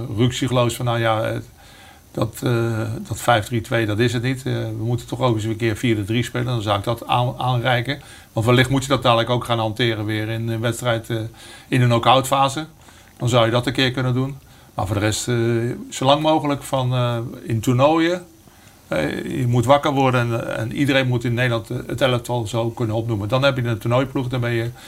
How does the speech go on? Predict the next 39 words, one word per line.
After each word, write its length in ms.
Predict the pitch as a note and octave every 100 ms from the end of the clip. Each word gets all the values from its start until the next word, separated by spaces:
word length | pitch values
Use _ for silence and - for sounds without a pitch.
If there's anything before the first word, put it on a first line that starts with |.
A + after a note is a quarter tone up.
| - -
heb 120 | -
je, 80 | B2+
dat 220 | - B2+
zie 100 | -
je 60 | D3
ook 120 | C#3
in 120 | B2+
kampioensploegen 720 | B2 C3 B2+ C3+ C3 C#3 B2 B2+
in, 180 | A#2
eh, 140 | A#2+ A#2
in, 160 | - A#2
in, 280 | - A2+ A2
eh, 480 | A2 A2 A2 A2+ G#2+
met, 200 | A2 -
met 140 | B2+ A2 -
clubteams. 580 | - C#3+ C3 B2+ C3 - - - - - -
Het 100 | C3
elftal 300 | D#3 D#3+ D3
moet 160 | D3
je 80 | C#3+
gewoon 260 | C#3+ C#3 C3
kunnen 240 | C#3 A#2+
lezen. 420 | A#2+ C3+ G#2 G2 G#2 - - _ _ _ D4+ - -
En, 420 | G#3 G#3 D#3 B2 A#2
eh, 60 | A#2+ A#2+ - - - - - - - - - -
niet, 340 | A2+ B2 B2
niet, 320 | B2 C3 B2+
eh, 600 | C#3 C3 C3 B2+ B2 B2 B2 B2+ - F#3+
die 180 | F3+ -
plaatsen 340 | C#3 C#3+ D#3
moet 120 | D3+
je 80 | C#3
verdienen. 440 | C3 B2+ D#3 A#2+ F#2+
Zover 420 | G2 D3 C3+ D3
moet 120 | C3+
het 100 | C3
zijn. 220 | B2+ C3+ A2+
Het 120 |
is, 100 | G#2+